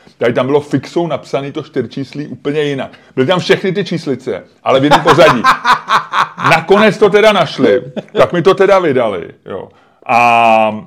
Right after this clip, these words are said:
no a to je celý. A pak jsem si, a pak jsem, to samý jsem absolvoval akorát ve stadii s tou dysgrafickou vsuvkou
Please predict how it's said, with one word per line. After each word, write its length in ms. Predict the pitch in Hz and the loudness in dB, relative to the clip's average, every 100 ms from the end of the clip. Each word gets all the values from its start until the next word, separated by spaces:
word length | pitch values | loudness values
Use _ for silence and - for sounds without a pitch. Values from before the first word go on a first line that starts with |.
| _ - | _ -14
no 180 | 117 113 | -10 -8
a 40 | |
to 100 | 117 | -6
je 60 | 113 | -8
celý. 360 | - 113 90 - _ _ _ - | -6 -6 -6 -14 _ _ _ -4
A 40 | |
pak 160 | - 160 | 2 2
jsem 120 | 170 | 2
si, 140 | - | 0
a 140 | - 131 | -2 0
pak 200 | - 147 | 0 2
jsem, 160 | 185 143 147 | -2 -2 -2
to 140 | 170 | -2
samý 300 | 147 170 160 | 0 -2 -2
jsem 140 | 175 165 | -2 -4
absolvoval 420 | 131 - 165 160 | -4 -2 2 2
akorát 260 | - 160 151 | 0 0 0
ve 120 | 135 | -2
stadii 280 | - 151 151 | -2 -2 -2
s 60 | 147 | -4
tou 160 | 151 | -4
dysgrafickou 720 | 127 117 139 139 131 - 151 127 | -2 -2 -2 -4 -6 -6 -6 -6
vsuvkou 580 | - 117 - 127 117 | -8 -16 -4 -4 -4